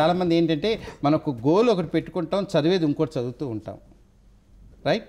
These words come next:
మనం ఇవి ఎప్పుడైతే నీ గోల్లోకి కావాల్సినవన్నీ నువ్వు తయ-, సమకూర్చుకోగలుగుతావో,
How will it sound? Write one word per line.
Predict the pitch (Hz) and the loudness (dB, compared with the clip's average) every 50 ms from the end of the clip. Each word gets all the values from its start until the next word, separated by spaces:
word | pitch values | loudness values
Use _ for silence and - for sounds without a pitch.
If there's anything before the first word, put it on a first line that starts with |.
| - - - - - - - - - | -16 -20 -20 -20 -20 -20 -18 -10 -2
మనం | 151 151 170 196 202 185 175 185 208 208 - - - - - - - - | 0 2 2 4 4 4 2 2 0 -4 -10 -18 -20 -18 -16 -14 -6 -2
ఇవి | 170 170 190 202 202 185 | 0 0 0 2 2 4
ఎప్పుడైతే | 165 156 151 - - - 208 220 220 220 - 233 233 226 | 2 2 2 0 -4 -2 0 0 0 0 2 2 2 2
నీ | 202 202 196 196 | 2 0 -2 -2
గోల్లోకి | 160 135 151 165 196 208 220 214 214 202 208 - | 0 2 2 4 4 4 2 2 0 0 -2 -6
కావాల్సినవన్నీ | 170 - 170 170 180 190 180 - 185 185 180 175 180 185 | -4 0 2 2 4 2 0 -2 -4 -2 -2 0 0 0
నువ్వు | 185 180 175 | 0 0 0
తయ-, | 165 - 156 139 147 160 165 | 0 0 0 0 2 0 -2
సమకూర్చుకోగలుగుతావో, | 147 - - 143 135 151 165 - 196 190 - - - - 170 151 139 127 117 120 123 123 - 123 113 104 110 131 139 117 - | -4 -4 -4 -2 -2 -2 -2 -2 -4 -4 -6 -6 -8 -6 -6 -4 -4 -4 -6 -6 -8 -8 -6 -6 -6 -4 -4 -6 -6 -8 -10